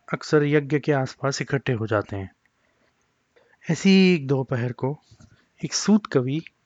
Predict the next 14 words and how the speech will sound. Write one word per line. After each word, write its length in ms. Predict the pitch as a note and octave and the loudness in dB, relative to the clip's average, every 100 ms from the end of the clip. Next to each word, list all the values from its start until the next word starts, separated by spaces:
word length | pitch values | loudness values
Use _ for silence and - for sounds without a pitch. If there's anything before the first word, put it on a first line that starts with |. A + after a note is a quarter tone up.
| _ | _
उग्रश्रवस 840 | - D#3 F#3 - B2 C3 - - - _ _ _ - | -12 -4 -4 -2 -6 -6 -8 -12 -14 _ _ _ -10
इस 160 | D#3+ D#3 | -4 -2
यज्ञ 260 | C#3+ C3 | 0 0
में 120 | C3+ | 0
आते 220 | A2+ G#2 G2+ | 0 -2 -6
हैं। 180 | F#2+ - _ _ _ _ _ _ _ _ _ | -8 -14 _ _ _ _ _ _ _ _ _
सूत 380 | - - F3 G3+ - G3 | -16 -2 0 0 0 -2
एक 160 | F3+ | 0
विशेष 300 | D3 - E3 | -2 2 2
प्रकार 340 | - D3+ C#3 C#3 | 2 -2 0 -2
के 140 | D#3 | -4
कवि 280 | - C3 C#3 | -4 -4 0
होते 320 | C#3 C3+ C3+ | 0 0 0
थे 200 | A#2+ E3+ | 0 -2